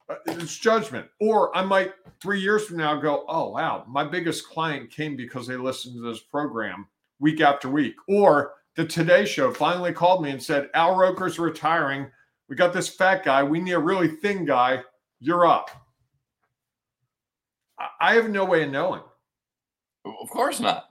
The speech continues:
Speaker 2: Who
Speaker 1: And I
Speaker 2: does?
Speaker 1: think, I think part of the proving to myself is to prove that I'm on the path I'm meant to be. Because if we really get down to it, like, it scares me just,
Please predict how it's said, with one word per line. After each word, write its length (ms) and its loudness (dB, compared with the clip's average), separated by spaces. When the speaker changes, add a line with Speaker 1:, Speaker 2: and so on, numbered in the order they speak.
Speaker 2:
Who 160 -4
Speaker 1:
And 80 6
I 200 6
Speaker 2:
does? 120 -6
Speaker 1:
think, 260 -8
I 180 2
think 500 -8
part 320 -2
of 120 -4
the 100 -2
proving 720 -8
to 140 -10
myself 840 0
is 420 -2
to 140 -4
prove 520 -8
that 200 0
I'm 220 -2
on 220 -2
the 80 -8
path 460 -8
I'm 160 -10
meant 240 -12
to 100 -16
be. 220 -8
Because 440 -8
if 220 -6
we 140 0
really 500 -2
get 200 -2
down 220 -2
to 120 -8
it, 80 -6
like, 200 -4
it 120 -10
scares 400 -2
me 120 -6
just, 360 -8